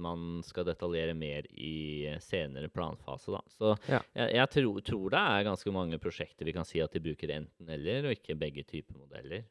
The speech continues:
Speaker 1: Det tror jeg man kan si.
Speaker 2: Ja.
Speaker 1: Ja, absolutt. Eh, for det er klart at hvis man skal bygge et motorveiprosjekt som du har regnet på, for eksempel, så klarer jo du å komme fram til at, eh, planskilte kryss er bra,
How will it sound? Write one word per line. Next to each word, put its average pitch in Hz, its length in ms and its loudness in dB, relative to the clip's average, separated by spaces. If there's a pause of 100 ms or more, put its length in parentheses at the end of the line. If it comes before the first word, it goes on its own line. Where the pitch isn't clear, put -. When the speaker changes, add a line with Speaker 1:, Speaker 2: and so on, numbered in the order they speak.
(120)
Speaker 1:
Det - 140 -12
tror - 120 -12
jeg - 80 -12
man - 140 -10
kan 78 160 -12
si. - 240 -16 (580)
Speaker 2:
Ja. 113 120 -2 (520)
Speaker 1:
Ja, 92 260 -6
absolutt. - 520 -8 (580)
Eh, 90 220 4
for 110 120 4
det 107 100 8
er - 80 4
klart 90 140 4
at 92 80 4
hvis 90 180 -2
man 92 120 4
skal - 140 2
bygge 85 200 6
et - 100 0
motorveiprosjekt 82 880 0
som 87 360 -2
du 78 280 -2
har 76 180 2
regnet 73 280 2
på, - 120 -2
for 85 80 -4
eksempel, 90 420 2
så 98 340 0 (400)
klarer 87 260 4
jo 98 40 4
du 85 160 2 (140)
å 78 240 6
komme 78 260 -2
fram 78 320 -4
til 82 120 -2
at, 76 280 -2
eh, 78 500 0 (100)
planskilte 82 440 -2
kryss - 280 -4
er 87 80 2
bra, 82 160 2